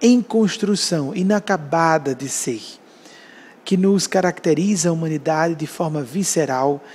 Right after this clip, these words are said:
e inarredável. Nós não temos como nos desvincular dessa nossa estrutura axial de seres incompletos em processo de aprimoramento contínuo.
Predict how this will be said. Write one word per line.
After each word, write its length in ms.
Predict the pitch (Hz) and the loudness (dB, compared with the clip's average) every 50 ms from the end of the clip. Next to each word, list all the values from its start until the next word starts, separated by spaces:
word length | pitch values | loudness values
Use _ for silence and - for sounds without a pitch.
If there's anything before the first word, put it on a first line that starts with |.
| - - - - - | -20 -20 -20 -14 -6
e 240 | - 165 165 170 - - | -4 -2 -2 -2 -4 -2
inarredável. 880 | 214 185 165 165 156 135 156 156 139 117 113 110 104 - 107 101 104 - - - - - - | 0 0 2 0 0 -2 -2 -2 -2 -2 -2 -4 -4 -6 -10 -10 -12 -14 -18 -20 -20 -12 -4
Nós 160 | 165 165 139 | -2 -2 2
não 140 | 160 190 180 | 2 0 0
temos 420 | - - 214 226 214 196 175 - - | 4 4 4 4 4 2 -2 -4 -6
como 400 | - - 170 165 165 160 160 156 | -6 -4 -2 -2 -2 -2 -2 -2
nos 400 | 156 151 151 151 139 - - - - - - - - - | -2 -2 -2 -2 -4 -6 -8 -10 -12 -18 -20 -18 -16 2
desvincular 1000 | 135 190 208 202 160 151 156 202 208 190 - 170 151 139 139 147 151 - - - - - - - - - | 6 8 8 8 6 2 -2 -2 -2 0 0 0 0 2 0 0 -2 -4 -8 -14 -20 -20 -20 -20 -20 -10
dessa 520 | - 131 151 160 160 143 - - 170 165 | -4 0 2 2 2 2 0 -2 -4 -4
nossa 640 | 151 143 139 143 147 147 143 - - - 151 143 135 - - - - - - - | -4 -4 -6 -4 -4 -4 -4 -4 -4 -4 -4 -4 -6 -10 -14 -20 -20 -20 -16 0
estrutura 680 | - 180 175 - - - 185 180 165 - 185 202 196 - | 2 2 2 2 0 -2 -2 -2 -2 0 2 2 2 2
axial 840 | - 233 196 202 196 - - - - 170 160 143 139 143 156 165 160 160 - - - - - - | 2 2 0 0 0 -2 -6 -6 -2 -2 0 0 2 2 0 0 -2 -6 -12 -18 -20 -20 -12 -6
de 100 | 151 151 | -6 -4
seres 600 | - - - 185 185 185 190 180 - - - - - - | -4 2 4 6 6 6 6 4 0 -2 -6 -8 -4 -2
incompletos 880 | 202 190 - - 175 147 - 151 147 156 160 156 - 170 156 - - - - - - - | -2 0 0 -2 -4 -2 0 0 2 2 2 2 0 -4 -4 -4 -8 -10 -16 -12 -6 -2
em 120 | 190 175 | -2 -2
processo 760 | 156 170 170 156 - - 156 156 156 151 - - - 165 151 - - - - - - | 0 0 -2 -2 0 0 2 2 2 0 -2 -6 -6 -8 -8 -10 -14 -20 -20 -18 -14
de 220 | 156 139 151 170 - | -6 -4 -4 -2 -2
aprimoramento 1000 | - 175 151 - 165 165 151 160 156 156 147 135 127 127 131 127 - - 139 135 - - | -2 -4 -4 -4 -4 -4 -2 -2 -4 -4 -6 -6 -8 -8 -10 -10 -10 -14 -14 -14 -16 -12
contínuo. 560 | - - 175 160 - - - 127 120 113 110 | -8 -6 -6 -6 -6 -8 -12 -12 -12 -12 -14